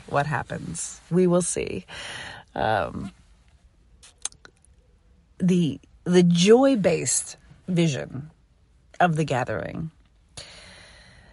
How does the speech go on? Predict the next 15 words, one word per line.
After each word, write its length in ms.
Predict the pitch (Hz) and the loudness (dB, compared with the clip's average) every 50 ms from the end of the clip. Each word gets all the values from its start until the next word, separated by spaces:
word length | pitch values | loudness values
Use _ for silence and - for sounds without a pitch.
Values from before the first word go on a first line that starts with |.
| - - _ _ _ _ _ _ _ _ - | -20 -20 _ _ _ _ _ _ _ _ -2
is 220 | - 170 170 160 | 0 2 2 2
that 240 | 160 170 160 160 156 - _ _ _ _ _ _ _ _ _ _ _ _ _ _ _ _ - - _ _ _ - _ _ _ _ | 4 4 4 4 4 0 _ _ _ _ _ _ _ _ _ _ _ _ _ _ _ _ -20 -20 _ _ _ -20 _ _ _ _
we 240 | - 165 190 196 190 | -4 -2 2 2 2
do 220 | 165 165 185 190 180 | 2 2 2 2 2
the 180 | 196 175 - - - | 2 2 0 -2 -2
opposite 520 | - 170 - - 226 226 - - 254 247 - - | 0 0 2 2 2 2 4 4 2 2 2 0
of 180 | 170 165 151 | 0 0 2
what 180 | 165 165 175 - - - | 2 0 0 0 2 2
everyone 540 | 170 180 170 165 190 190 180 185 185 175 170 | 2 4 4 4 2 4 4 4 4 6 6
wants 240 | 160 156 151 151 - | 4 4 4 2 0
us 220 | 151 147 - - | 0 -2 -2 -4
to 60 | 143 | -6
do 260 | 135 - 135 131 120 | -6 -4 -4 -4 -4
right 240 | - 135 131 120 - | -4 -4 -4 -4 -4
now. 260 | - 101 - - - | -6 -6 -8 -8 -10